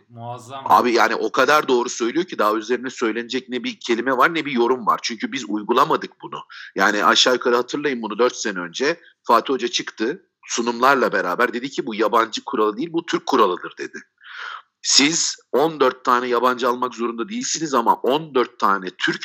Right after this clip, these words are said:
Speaker 2: almak zorundasınız dedi. Ve bunun uygulandıkça federasyon tarafından oradaki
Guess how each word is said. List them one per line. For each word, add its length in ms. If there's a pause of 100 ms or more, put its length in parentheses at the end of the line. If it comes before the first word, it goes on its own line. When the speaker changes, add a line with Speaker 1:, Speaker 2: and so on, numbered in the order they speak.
Speaker 2:
almak 400
zorundasınız 840
dedi. 260 (600)
Ve 140
bunun 420 (240)
uygulandıkça 840
federasyon 580
tarafından 500
oradaki 500